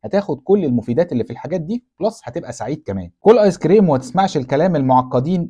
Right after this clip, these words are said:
او الفزاليك اللي بيبقى في ايده الساندوتش السوري ويقعد يقول لك: "يا دكتور انت بتكتب للناس ايس كريم في الدايت؟" اه يا سيدي، انا بدلع الناس بتاعتي، بره عنك.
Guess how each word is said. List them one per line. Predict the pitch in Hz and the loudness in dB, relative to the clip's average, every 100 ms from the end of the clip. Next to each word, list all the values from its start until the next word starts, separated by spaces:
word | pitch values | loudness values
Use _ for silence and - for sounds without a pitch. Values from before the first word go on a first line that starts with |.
| 165 | -2
او | 170 | 0
الفزاليك | 139 127 117 120 170 175 _ | 0 -2 -2 0 -2 -6 _
اللي | 127 123 | -4 -2
بيبقى | 123 127 131 | -2 -6 -8
في | 127 202 | -10 -4
ايده | 180 123 117 _ | 0 -2 -4 _
الساندوتش | 120 151 139 170 202 | -8 -4 0 0 0
السوري | 147 - 226 214 208 | -8 -8 -2 0 0
ويقعد | 160 190 170 143 | 2 2 0 -2
يقول | 185 185 | -2 -2
لك: | 151 | -2
"يا | 165 | -4
دكتور | 190 165 | -2 -4
انت | 156 151 | -4 -6
بتكتب | - 202 180 160 | -10 -10 -6 -6
للناس | 160 190 185 | -4 -4 -4
ايس | 175 - | -8 -4
كريم | 196 | -6
في | 185 | -4
الدايت؟" | 151 185 190 - _ _ _ | -4 -4 -4 -8 _ _ _
اه | 143 151 | 2 2
يا | 107 | 0
سيدي، | 120 107 110 | -4 -8 -4
انا | 127 | -2
بدلع | 123 110 123 107 | -2 -2 -2 -2
الناس | 110 107 | -4 -6
بتاعتي، | 104 101 98 _ _ 113 | -8 -12 -18 _ _ -4
بره | 135 135 | -2 0
عنك. | 107 104 98 _ | 0 -4 -6 _